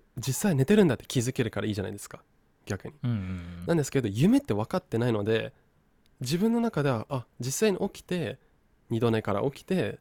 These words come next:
Speaker 1: 支度して、もう出かけてるから間に合うんだっていう安心感があるのに、
Speaker 2: <laughs>
Speaker 1: 実際の自分の体は寝てるっていう。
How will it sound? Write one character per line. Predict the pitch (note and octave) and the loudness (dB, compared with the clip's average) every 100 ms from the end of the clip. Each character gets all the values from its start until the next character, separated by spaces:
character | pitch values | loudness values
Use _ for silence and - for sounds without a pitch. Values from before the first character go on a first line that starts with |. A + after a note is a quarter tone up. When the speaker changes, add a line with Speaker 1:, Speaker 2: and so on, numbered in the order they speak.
| _ | _
Speaker 1:
支 | - | -8
度 | C#3+ - | -6 -6
し | C#3 | -8
て、 | - C#3 | -2 0
も | C3 | 0
う | |
出 | G2 A2+ | 0 -2
か | C#3+ | -4
け | C#3+ | -2
て | D3 | -2
る | |
か | C#3 | -2
ら | G#2+ | -2
間 | G#2+ A#2 | 0 2
に | C#3+ | 4
合 | D3+ | 4
う | |
ん | A#2+ | 4
だ | A2+ C3+ | 4 2
っ | |
て | - G#2+ | 2 -2
い | |
う | A#2+ | 2
安 | D3 | 2
心 | C#3+ F3+ | 4 2
感 | C#3+ G#2+ | 2 0
が | A2+ | 2
あ | |
る | A#2 | 2
の | A2 | 2
に、 | A#2 G#2 - _ _ _ _ _ _ | 2 0 -4 _ _ _ _ _ _
Speaker 2:
<laughs> | - - | -8 2
Speaker 1:
実 | C#3 E3 | 6 8
際 | G3 | 6
の | D#3 | 2
自 | A#2+ | 2
分 | C#3 E3+ | 4 4
の | |
体 | E3 E3 D3 | 4 2 4
は | |
寝 | A#2 B2+ | 4 4
て | D3 | 4
る | C#3 | 4
っ | |
て | - F#2+ | 0 -10
い | |
う。 | F2 | -12